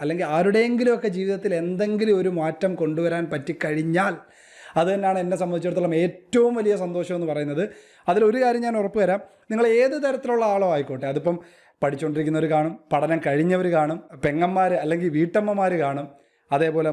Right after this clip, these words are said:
മുതിർന്നവർ കാണും, ജോലി ചെയ്യുന്നവർ കാണും, ബിസിനസ് ചെയ്യുന്നവർ കാണും, ആരോ ആയിക്കോട്ടെ, നിങ്ങളിൽ,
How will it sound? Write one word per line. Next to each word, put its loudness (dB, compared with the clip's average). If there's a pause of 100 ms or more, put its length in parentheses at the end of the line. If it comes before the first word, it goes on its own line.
മുതിർന്നവർ 0 (100)
കാണും, -4 (120)
ജോലി 2
ചെയ്യുന്നവർ -6
കാണും, -10 (100)
ബിസിനസ് 0
ചെയ്യുന്നവർ 0
കാണും, -4 (760)
ആരോ 2
ആയിക്കോട്ടെ, -2 (100)
നിങ്ങളിൽ, -2